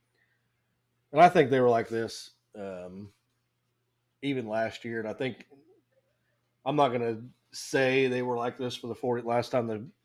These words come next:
in Super Bowl fifty-four, <clears throat> 'cause I don't remember, but I know that they were like this last year. Um, they don't give bulletin board material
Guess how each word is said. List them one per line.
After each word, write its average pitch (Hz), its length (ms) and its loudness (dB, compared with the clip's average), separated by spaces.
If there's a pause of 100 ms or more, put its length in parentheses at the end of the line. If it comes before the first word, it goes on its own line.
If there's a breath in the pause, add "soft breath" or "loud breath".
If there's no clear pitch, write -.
(160)
in 120 120 -6
Super 117 220 -6
Bowl 117 160 0
fifty-four, 131 1300 -4 (720 soft breath)
<clears throat> - 580 -20
'cause 151 320 4
I 139 60 6
don't 131 140 4
remember, 120 380 0 (760 soft breath)
but 123 300 0
I 113 100 0
know 135 140 4
that 123 180 4
they 113 120 0
were 113 140 0
like 110 140 0
this 107 200 -6
last 107 280 0
year. 95 240 -8 (1300)
Um, 95 580 -4 (1500)
they 131 220 8
don't 143 340 4
give 120 340 2
bulletin 120 440 0
board 117 260 -2
material 113 640 -4